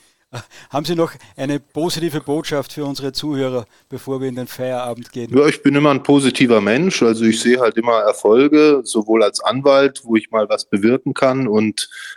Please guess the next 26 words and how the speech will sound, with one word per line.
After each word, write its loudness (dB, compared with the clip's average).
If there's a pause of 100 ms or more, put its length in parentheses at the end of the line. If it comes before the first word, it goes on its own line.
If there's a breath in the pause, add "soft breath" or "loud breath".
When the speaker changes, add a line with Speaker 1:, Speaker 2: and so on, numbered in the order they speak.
(120)
Speaker 2:
äh, 2
so 0
muss 0
man 2
halt 2
einfach, -2
äh, -4
auch 2
an -6
die -2
ganze -2
Sache 0
herangehen, 0 (380 loud breath)
äh, 2 (220)
sich 0
mit -2
positiven 0
Menschen -2
umgeben 0
und, -4
äh, 0 (340 loud breath)
einfach -2
sehen, 0
was -2
wir 0
haben -2